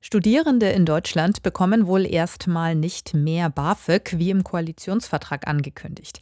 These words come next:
Bundesforschungsministerin Baer sagte den Funke-Zeitungen, dass ihr Haus die Weichen für eine Reform der Ausbildungsförderung gestellt habe.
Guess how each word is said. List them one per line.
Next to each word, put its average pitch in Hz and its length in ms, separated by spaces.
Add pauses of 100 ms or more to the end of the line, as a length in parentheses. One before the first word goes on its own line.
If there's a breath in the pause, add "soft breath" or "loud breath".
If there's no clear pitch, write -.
(400 loud breath)
Bundesforschungsministerin 202 1300
Baer 160 340
sagte 170 380
den 160 160
Funke-Zeitungen, 180 800
dass 175 180
ihr 156 200
Haus 180 260
die 208 120
Weichen 214 380
für - 140
eine 170 220
Reform 165 420
der 170 180
Ausbildungsförderung 151 1000
gestellt - 500
habe. 143 260